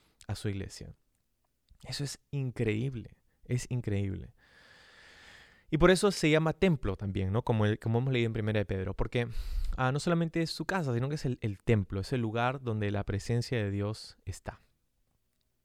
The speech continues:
Y eso me parece alucinante. Am, también encontramos un, un, una cuarta imagen aquí que es,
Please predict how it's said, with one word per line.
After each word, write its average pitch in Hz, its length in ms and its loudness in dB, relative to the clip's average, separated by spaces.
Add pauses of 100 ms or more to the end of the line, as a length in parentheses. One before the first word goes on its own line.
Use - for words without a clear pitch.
(120)
Y 113 120 2
eso 110 100 2
me 110 80 2
parece 98 260 -4
alucinante. 98 540 -6 (600)
Am, 107 640 4 (1200)
también 156 380 4
encontramos 170 760 2
un, 147 240 -2
un, 147 180 -2 (120)
una 151 240 -2
cuarta 131 720 0
imagen 113 540 -4
aquí 98 220 -8
que 101 240 0
es, - 240 -6